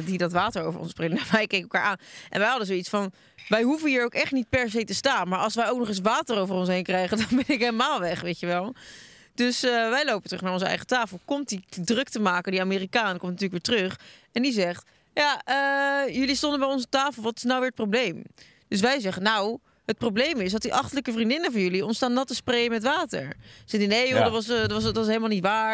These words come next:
Speaker 1: Dat was een grapje." Dus wij zeiden:
Speaker 2: Ja,
Speaker 1: "Ja."
Speaker 2: <laughs> het is wel gebeurd.
Speaker 1: Ja, onze, onze designertassen zijn nat gesprayed en mijn, en mijn haar begint, eh, te krullen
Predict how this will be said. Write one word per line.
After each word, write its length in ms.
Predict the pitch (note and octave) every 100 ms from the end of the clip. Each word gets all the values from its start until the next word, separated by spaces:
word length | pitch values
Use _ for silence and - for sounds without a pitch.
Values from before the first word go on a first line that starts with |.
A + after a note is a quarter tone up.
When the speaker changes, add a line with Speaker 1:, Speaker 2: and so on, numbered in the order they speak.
| G#3
Speaker 1:
Dat 80 |
was 100 | G3+
een 60 | F3+
grapje." 500 | A3 - A3+ G#3+ G#3+ - - - _ -
Dus 100 | F3+
wij 180 | G3
zeiden: 220 | F#3 F#3 F3+
Speaker 2:
Ja, 160 | F3 -
Speaker 1:
"Ja." 80 | F#3+
Speaker 2:
<laughs> 40 |
het 100 | C#3+
is 100 | D#3
wel 180 | E3 D#3+
gebeurd. 640 | B2+ - - G#3 - A3+
Speaker 1:
Ja, 320 | C#4+ B3 D#3+ - - _
onze, 420 | - A#3+ A#3+ A#3+ -
onze 200 | B3+ A3+
designertassen 720 | A#3+ C#4 D4 B3 A#3+ G#3+ G#3
zijn 140 | G#3+
nat 160 | G#3+ -
gesprayed 460 | - - G#3 G3+
en 140 | G3+ G#3
mijn, 140 | G3+
en 120 | A3
mijn 120 | G#3+
haar 160 | A#3 C#4
begint, 360 | A#3+ A3+ F#3+ G#3
eh, 60 |
te 160 | F#3 -
krullen 460 | - F#3+ F#3 A3+